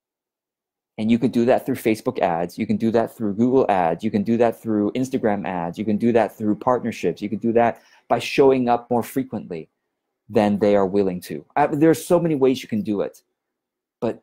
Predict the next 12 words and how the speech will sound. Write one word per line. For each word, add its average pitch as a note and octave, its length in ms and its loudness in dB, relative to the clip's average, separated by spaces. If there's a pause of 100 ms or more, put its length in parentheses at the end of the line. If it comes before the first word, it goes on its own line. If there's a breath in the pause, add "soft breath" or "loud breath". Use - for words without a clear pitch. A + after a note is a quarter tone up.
the A2 100 -8
key C3 760 -4
is G2+ 240 -8
to F#2+ 160 -12
show F2 720 -8 (340)
up. - 260 -12 (640)
The F#2+ 60 -12
key G#2 260 -4
is F2+ 100 -8
to F2 60 -14
show D#2 280 -6
up. D2 180 -10